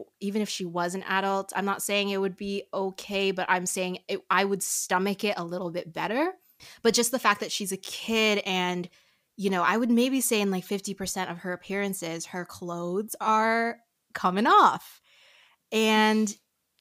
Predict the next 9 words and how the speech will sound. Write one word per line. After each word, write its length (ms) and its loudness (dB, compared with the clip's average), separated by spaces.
for, 180 0
like, 160 2
the 80 0
dumbest 340 0
reasons. 580 -2
And 160 2
I 180 4
don't 520 0
know 640 2